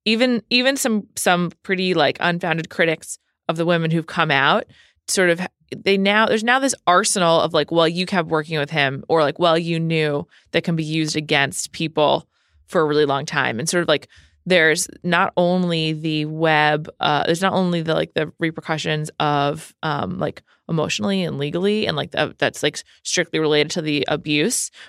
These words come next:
but there's also just, like, the professional Hollywood ramifications of, like, who knew what when and, like, who can point to what pictures of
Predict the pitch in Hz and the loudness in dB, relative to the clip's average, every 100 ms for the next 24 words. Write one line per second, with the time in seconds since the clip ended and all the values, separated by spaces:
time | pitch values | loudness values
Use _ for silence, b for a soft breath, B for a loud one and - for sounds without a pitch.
0 | _ 185 180 175 175 170 160 160 170 151 | _ 2 4 2 2 -2 -2 -4 -6 0
1 | 147 - 180 170 170 170 165 143 180 226 | 0 2 2 4 2 0 0 2 2 2
2 | 254 262 269 269 262 262 262 254 226 180 | 2 -2 -4 -4 -2 0 0 0 0 0
3 | 175 160 - B B B - 247 226 214 | 2 2 0 B B B -2 2 4 4
4 | 196 185 180 175 180 175 170 160 156 151 | 2 2 2 2 2 4 4 2 -2 0
5 | 156 - - 165 196 180 185 165 180 156 | -2 -2 -8 -2 -2 0 -2 -2 -2 -2
6 | 180 165 - 180 160 156 151 151 151 | 0 2 2 -2 -2 0 0 -2 -8